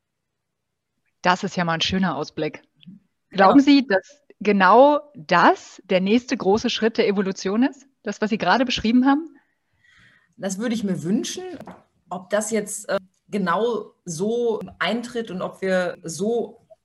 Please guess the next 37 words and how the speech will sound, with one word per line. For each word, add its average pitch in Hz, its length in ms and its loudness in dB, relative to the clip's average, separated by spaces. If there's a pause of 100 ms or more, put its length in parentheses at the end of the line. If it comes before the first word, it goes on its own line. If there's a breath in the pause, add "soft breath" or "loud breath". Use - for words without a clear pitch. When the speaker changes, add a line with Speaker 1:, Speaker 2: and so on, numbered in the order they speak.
(120)
Speaker 2:
einfach, 226 560 -4
sage 202 220 -6
ich 208 60 -12
mal, 214 120 -4
mit 196 320 -6
kleinen 208 380 -4
Schritten, 208 560 -4
äh, 175 220 -8
die 151 460 -12
Welt 208 400 -2
transformieren 208 840 -4
können, 208 420 -4 (260 loud breath)
äh, 175 140 -8
kann 202 220 -6
ich 208 100 -4
natürlich 190 380 -6
auch 180 100 -2
nicht 240 180 -6
beurteilen. 226 480 -6
Ich 208 120 -10
weiß 196 180 -8
auch 185 100 -10
nicht, 190 200 -10
in 180 180 -6
welcher 185 240 -8
Geschwindigkeit 247 920 -8 (120)
diese 214 160 -6
Veränderungen, 214 920 -4 (420)
ähm, 185 1080 -8 (140)
angestoßen 214 760 -4
werden. 214 380 -4 (300 loud breath)
Aber 196 220 -2
es 202 100 -6
ist 208 100 -8
auf 220 140 -10
jeden 240 220 -4
Fall 240 380 -4